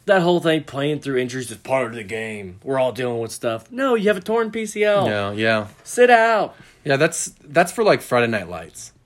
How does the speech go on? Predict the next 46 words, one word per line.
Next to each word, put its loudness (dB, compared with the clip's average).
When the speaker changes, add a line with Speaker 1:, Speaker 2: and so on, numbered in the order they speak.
Speaker 2:
You -4
know, 2
this -6
is -6
professional -2
football. -2
You -6
guys 2
have 0
professional -4
trainers -6
and -10
professional, -8
you -12
know, -16
everybody -4
working -4
through -4
all -6
your -4
different -8
injuries. -8
You -6
have -2
a 0
whole 4
medical, -2
you -4
probably 6
have 4
the 2
best -2
medical -2
treatment 0
in -2
the -4
world. -12
Speaker 1:
Mm-hmm. -8
Speaker 2:
Lean 4
on 2
that. 0
Lean 0
on, -6
uh, -4
you -6
know, -4